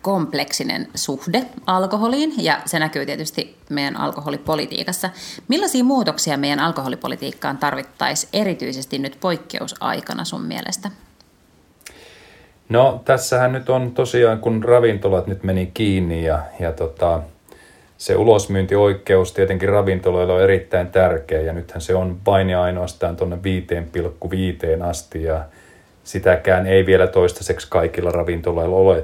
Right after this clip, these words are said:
Speaker 2: tämmöistä oikeutta, että nythän niitä lupia sitten nopeutetusti jaetaan kaikille niille ravintoloille, koska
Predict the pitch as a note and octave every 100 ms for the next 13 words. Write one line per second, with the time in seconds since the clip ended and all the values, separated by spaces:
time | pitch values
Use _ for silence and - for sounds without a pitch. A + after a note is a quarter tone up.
0 | - D#2+ D#2 D#2 E2 D#2+ D#2+ - E2 -
1 | - E2 D#2+ - D#2+ - - F2+ - F2
2 | E2+ F#2 F#2+ - F#2 E2+ E2+ - F2 E2
3 | - - G2 - F#2+ F#2 F2 F2+ - -
4 | - - _ - - _ _ A2 A2+ G#2
5 | F#2+ F#2 F2+ F#2 F#2 F2+ F#2+ F2 F2 F2
6 | F2+ F2 E2+ E2+ E2+ E2+ E2 - E2+ -
7 | -